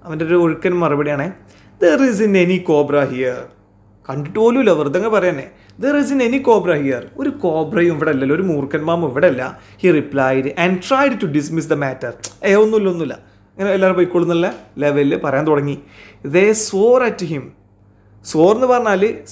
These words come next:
swear-ൻ്റെ പാസ്റ്റ് ടെൻസാ, എസ് ഡബ്ല്യു ഇ എ ആർ. Swear എന്ന് പറഞ്ഞാൽ ആണയിടുക എന്നുണ്ട്, ദേഷ്യപ്പെടുക, പരുക്കനായി സംസാരിക്കുക എന്നൊക്കെ ഉണ്ട്. രണ്ടർത്ഥത്തിലും ഇവിടെ പറയാൻ പറ്റും.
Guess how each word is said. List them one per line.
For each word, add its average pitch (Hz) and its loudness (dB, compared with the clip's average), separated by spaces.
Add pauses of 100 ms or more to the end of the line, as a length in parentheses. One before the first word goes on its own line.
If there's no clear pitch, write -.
swear-ൻ്റെ 165 0
പാസ്റ്റ് 165 -4
ടെൻസാ, 139 -6 (160)
എസ് 190 -6 (360)
ഡബ്ല്യു 160 2 (100)
ഇ 170 -4 (160)
എ - -2
ആർ. 139 -6 (120)
Swear 156 2
എന്ന് 220 -4
പറഞ്ഞാൽ 196 0
ആണയിടുക 156 0
എന്നുണ്ട്, 151 -2 (280)
ദേഷ്യപ്പെടുക, 165 2
പരുക്കനായി 151 0
സംസാരിക്കുക 156 -2
എന്നൊക്കെ 147 -6
ഉണ്ട്. 131 -4 (120)
രണ്ടർത്ഥത്തിലും 147 2
ഇവിടെ 180 2
പറയാൻ 160 0
പറ്റും. 147 -6